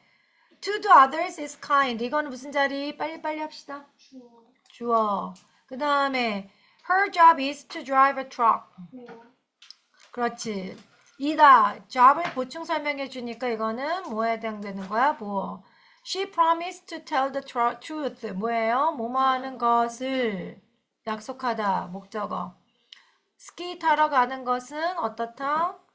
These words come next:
Speaker 1: exciting 하다. 어느 거야? 주어. 그 다음에 오 번은?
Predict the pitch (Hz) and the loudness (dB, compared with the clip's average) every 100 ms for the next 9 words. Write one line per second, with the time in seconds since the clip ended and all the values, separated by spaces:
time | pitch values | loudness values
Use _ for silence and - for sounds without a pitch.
0 | _ 269 214 - 254 247 262 240 202 196 | _ -18 -12 0 0 0 -4 -6 -4 -4
1 | 180 214 247 226 208 208 208 - 226 208 | -4 -6 -6 -6 -6 -8 -14 -10 -6 -4
2 | 196 214 220 233 240 240 240 269 302 247 | -4 -8 -6 -2 -2 -4 -6 -6 -6 -6
3 | 254 262 262 277 302 359 | -6 -6 -8 -10 -10 -12